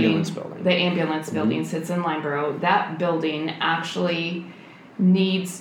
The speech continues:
Speaker 2: to, needs repair, and not just, "Oh, you know, it'd be nice to paint that wall this color." Oh, no. It is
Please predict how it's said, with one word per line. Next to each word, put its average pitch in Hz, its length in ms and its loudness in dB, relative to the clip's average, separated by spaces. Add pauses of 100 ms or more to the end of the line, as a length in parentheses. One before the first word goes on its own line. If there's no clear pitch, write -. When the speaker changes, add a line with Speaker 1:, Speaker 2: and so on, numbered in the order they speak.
(140)
Speaker 2:
to, 180 680 0 (160)
needs 185 760 -2
repair, 202 760 -2 (300)
and 175 640 0
not 185 540 2
just, - 800 -4 (160)
"Oh, 185 320 4
you 180 180 2
know, 170 240 2
it'd 165 100 -2
be 165 100 -2
nice 160 400 -2
to 160 160 -6
paint 165 440 -4
that 147 340 -4
wall 147 320 -4
this 151 220 -4
color." 143 420 -4
Oh, 202 180 4
no. 208 460 0 (380)
It 190 260 2
is 165 380 0